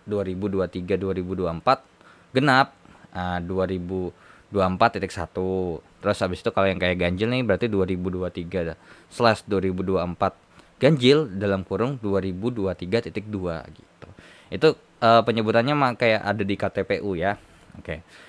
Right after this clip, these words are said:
Terus terkait dengan yudisium, eh, yudisium dan kelulusan, ini terkait dengan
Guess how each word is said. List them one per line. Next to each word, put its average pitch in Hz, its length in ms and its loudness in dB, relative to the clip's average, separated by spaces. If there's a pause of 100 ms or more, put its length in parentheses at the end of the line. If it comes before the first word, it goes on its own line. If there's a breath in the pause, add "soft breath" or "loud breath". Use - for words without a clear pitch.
(140 loud breath)
Terus 170 240 2
terkait 156 320 2
dengan 151 240 0
yudisium, 147 640 -2
eh, 123 240 0
yudisium 123 480 -2
dan 123 160 -4
kelulusan, 127 560 -2
ini 120 160 -2
terkait 117 320 -2
dengan 104 320 -2